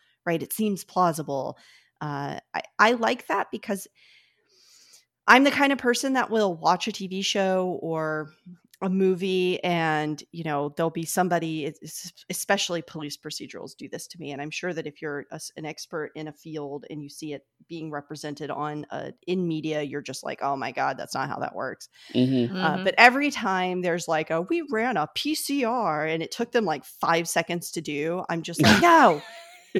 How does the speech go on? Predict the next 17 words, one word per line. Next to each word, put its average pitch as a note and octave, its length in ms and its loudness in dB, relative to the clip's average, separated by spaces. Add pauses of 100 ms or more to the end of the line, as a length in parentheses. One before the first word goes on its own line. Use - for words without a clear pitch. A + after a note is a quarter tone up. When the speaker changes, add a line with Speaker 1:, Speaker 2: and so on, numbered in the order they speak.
Speaker 1:
no, D#4 280 10
magic. E4 1040 6 (320)
That's D#4+ 220 4
just - 280 4
magic." D4+ 1000 2
And, A3+ 200 8 (100)
and, B3+ 280 6 (120)
Speaker 2:
<laughs> - 840 -6
Speaker 1:
and C#4 160 10
I C4+ 140 8
know A#3+ 600 6
that A3 220 -2
that's, F#3 460 2
you G#3+ 100 0
know, D#3+ 380 -4 (260)
but A#3 120 2
it's, - 260 -4